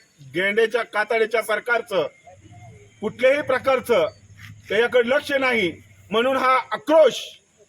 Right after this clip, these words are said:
असणारा मराठा बांधवाचा निश्चित अंकुलीमधून एल्गार चालू झालेला आहे. आज आमच्या तालुक्यामध्ये जो असणारं अंकुली गावातून आंदोलन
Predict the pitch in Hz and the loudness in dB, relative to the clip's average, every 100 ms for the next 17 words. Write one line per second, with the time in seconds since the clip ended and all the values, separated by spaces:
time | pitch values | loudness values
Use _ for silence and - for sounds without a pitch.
0 | - 262 262 262 254 254 233 226 - - | -4 -2 -2 0 2 2 0 -4 -12 -20
1 | - - _ _ _ _ _ 156 208 285 | -20 -20 _ _ _ _ _ -6 0 0
2 | 311 294 240 214 240 247 262 254 247 202 | 2 0 0 -2 0 2 2 2 0 0
3 | - - - _ _ - - _ _ _ | -4 -18 -20 _ _ -20 -20 _ _ _
4 | 165 233 - 311 - 226 190 262 262 254 | -6 -4 -4 -8 -4 -6 -2 -2 0 0
5 | 262 254 196 220 269 311 311 202 - - | 2 0 0 0 2 4 2 0 -8 -18
6 | - - - - - 208 269 302 269 262 | -20 -20 -20 -14 -4 0 2 2 4 4
7 | 254 240 214 160 - - - - - 190 | 4 2 0 -2 -6 -20 -20 -16 -4 0
8 | 269 262 240 262 254 240 247 254 254 254 | 0 0 -2 -2 0 -2 0 0 0 2
9 | 285 285 - - - - - - - - | 2 0 -4 -20 -20 -20 -20 -20 -20 -20
10 | _ _ _ 143 240 262 254 262 269 254 | _ _ _ 0 2 2 0 2 4 2
11 | 208 247 277 277 269 277 269 269 269 247 | 0 -4 -2 0 2 2 2 2 0 0
12 | - _ _ _ 185 240 269 277 277 | -8 _ _ _ -4 2 2 4 2